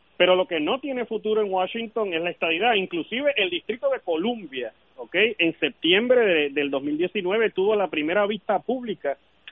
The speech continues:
en el Congreso desde el no-, de los, desde el año mil novecientos noventa y tres, es decir,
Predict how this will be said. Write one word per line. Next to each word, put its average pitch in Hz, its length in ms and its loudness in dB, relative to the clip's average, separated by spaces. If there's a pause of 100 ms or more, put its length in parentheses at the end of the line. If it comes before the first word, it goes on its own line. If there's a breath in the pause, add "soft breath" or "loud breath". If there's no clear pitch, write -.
(280)
en 156 120 4
el 170 160 4
Congreso 180 560 0
desde 170 220 0
el 165 100 -2
no-, 165 120 -6
de 156 180 -4
los, 160 160 -4 (360)
desde 165 220 0
el 160 60 -2
año 220 200 -2
mil 240 200 -4
novecientos 220 500 -4
noventa 190 360 -4
y 170 60 -4
tres, 220 220 -4
es 190 80 -2
decir, 196 320 -4